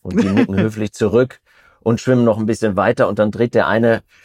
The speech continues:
Speaker 1: den Kopf zum anderen Fisch und sagt, „Der Typ war ja ganz nett, aber was zur Hölle ist Wasser?“
Speaker 2: Ja. <laughs>
Speaker 1: Und das lässt sich tatsächlich, äh, in dem Fall gut auf die Zeit übertragen, weil sie umgibt uns die ganze Zeit und wir machen uns halt häufig nicht Gedanken darüber, was ist denn das eigentlich?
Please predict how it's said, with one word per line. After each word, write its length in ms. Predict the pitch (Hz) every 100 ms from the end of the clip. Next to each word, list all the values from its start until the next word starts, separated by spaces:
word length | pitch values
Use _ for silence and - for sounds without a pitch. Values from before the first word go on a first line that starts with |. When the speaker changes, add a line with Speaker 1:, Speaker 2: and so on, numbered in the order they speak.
| _
Speaker 1:
den 140 | 113
Kopf 260 | 104 120 -
zum 180 | - 113
anderen 280 | 98 117 113
Fisch 180 | 117
und 100 | 98
sagt, 280 | 104 101 -
„Der 100 | 104
Typ 240 | - 127 -
war 120 | 110
ja 120 | 107
ganz 240 | 107 107
nett, 200 | 113 131
aber 200 | 98 101
was 220 | 101 104 -
zur 160 | 104
Hölle 220 | 113 123
ist 180 | 78 -
Wasser?“ 420 | 101 123 71 65 - _ _
Speaker 2:
Ja. 140 | 175 185 151 - 208
<laughs> 380 | - 240 - 196
Speaker 1:
Und 160 | 117 110
das 160 | 113
lässt 240 | 120 143 -
sich 160 | 139
tatsächlich, 720 | - 123 117 143 156 131 - -
äh, 160 | 117
in 160 | 107 120
dem 160 | 131
Fall 180 | 131 123
gut 180 | 117 147
auf 140 | 101
die 140 | - 117
Zeit 360 | - 131 151
übertragen, 600 | - 113 107 113 107 110
weil 160 | 113 117
sie 100 | 113
umgibt 500 | 131 120 127 156 -
uns 220 | 135 120
die 160 | - 117
ganze 340 | 123 127 131
Zeit 380 | - 117 110 -
und 140 | 135
wir 80 | 135
machen 260 | 135 156 170
uns 140 | 151
halt 140 | 151 151
häufig 260 | 156 156
nicht 180 | 160 -
Gedanken 400 | 170 160 226 185
darüber, 320 | 131 117 117
was 160 | 110 -
ist 220 | 196 -
denn 120 | 247
das 220 | 180 92
eigentlich? 800 | - 82 80 78 78 60 57 -